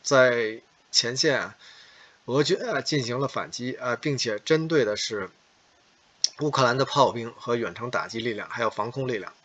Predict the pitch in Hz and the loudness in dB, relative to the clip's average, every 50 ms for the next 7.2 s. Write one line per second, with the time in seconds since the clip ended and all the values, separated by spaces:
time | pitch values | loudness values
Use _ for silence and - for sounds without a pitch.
0 | - - - - - - - _ - - 165 151 175 175 160 165 180 185 156 131 | -20 -18 -18 -18 -20 -20 -20 _ 0 2 6 8 8 8 8 6 4 2 0 2
1 | 110 131 147 147 - 165 156 139 127 113 104 98 90 - - - 131 117 107 - | 0 -2 -2 0 2 2 4 4 4 4 4 2 0 -4 -4 -2 -2 -2 -2 -4
2 | 107 101 101 101 101 98 101 104 104 104 - _ _ _ _ _ _ - - - | -4 -4 -4 -6 -8 -8 -12 -16 -18 -20 -20 _ _ _ _ _ _ -20 -20 -20
3 | - _ _ _ _ _ _ 120 - - 113 123 117 113 110 110 131 147 160 165 | -20 _ _ _ _ _ _ -10 -8 -6 -4 -2 0 0 0 2 8 10 10 10
4 | 165 139 - - _ _ - - 135 127 120 123 123 113 104 107 101 101 101 110 | 8 4 -6 -14 _ _ -6 2 2 2 2 2 -2 -4 -4 -6 -6 -6 -6 -8
5 | 123 131 - 123 113 120 127 - - 110 120 131 135 120 107 104 101 104 107 104 | -8 -6 -4 -4 -4 -2 -2 -4 -4 -4 -4 -2 -2 -2 -2 -6 -10 -12 -14 -14
6 | - - 120 123 120 135 127 120 107 120 123 107 98 120 117 110 - - - 117 | -4 -4 -4 -2 0 -2 -2 -2 -2 -2 -4 -2 -2 -2 -4 -4 -4 -6 -6 -6
7 | 107 95 101 | -6 -6 -8